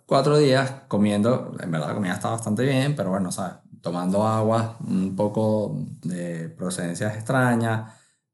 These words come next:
eh, comiendo relativamente poco, ¿no? Porque, bueno, ¿quién te manda a no pagar los ochocientos para comer pollo y vino? <laughs> Y no sé, ¿sabes? Como que tenía el estómago ahí un poco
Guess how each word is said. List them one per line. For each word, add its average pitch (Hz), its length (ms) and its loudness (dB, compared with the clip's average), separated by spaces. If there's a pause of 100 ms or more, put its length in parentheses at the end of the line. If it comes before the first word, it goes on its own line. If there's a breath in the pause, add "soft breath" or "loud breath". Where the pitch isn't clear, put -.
(160)
eh, - 80 -6
comiendo 90 400 0
relativamente 95 760 0 (260)
poco, 113 560 0
¿no? 143 320 -2
Porque, 80 180 -8
bueno, 85 200 0
¿quién 78 120 -6
te 80 120 -6
manda 87 180 -4
a 90 60 -4
no 85 80 -6
pagar 87 260 -4
los 95 160 -4
ochocientos 87 600 -6 (200)
para 78 140 -8
comer 80 240 -2
pollo 92 240 -4
y 95 60 0
vino? 95 420 -2 (120)
<laughs> - 300 0 (440)
Y 110 560 4
no 185 140 4
sé, - 180 0 (360)
¿sabes? 131 240 0
Como 107 200 0
que 104 460 0 (100)
tenía 131 280 2
el 165 60 4
estómago 143 360 2
ahí 127 100 4
un 127 120 4
poco 120 800 2